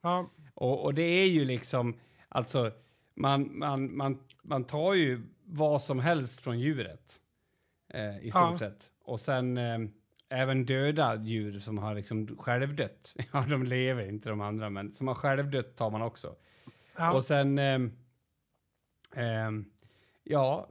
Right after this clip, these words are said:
Speaker 2: man tar inte med hovar, hår och fjädrar och tarminnehåll. Men,
Speaker 1: Nähä.
Speaker 2: eh, annars är det allt.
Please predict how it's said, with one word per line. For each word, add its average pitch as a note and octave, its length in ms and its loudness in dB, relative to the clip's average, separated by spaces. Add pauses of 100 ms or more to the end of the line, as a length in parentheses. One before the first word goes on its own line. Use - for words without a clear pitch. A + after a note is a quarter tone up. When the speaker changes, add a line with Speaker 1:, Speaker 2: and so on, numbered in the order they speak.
Speaker 2:
man D3 260 -2
tar E3+ 120 0
inte F3 200 0
med E3 180 2
hovar, D3+ 520 2
hår C3+ 300 0
och B2 120 0
fjädrar C#3+ 640 0
och A#2 200 -10
tarminnehåll. D#3 1040 0 (800)
Men, C3 300 0
Speaker 1:
Nähä. B2+ 220 2
Speaker 2:
eh, - 120 -6
annars D3+ 360 0
är D3+ 80 0
det B2+ 80 -2
allt. C3 440 -2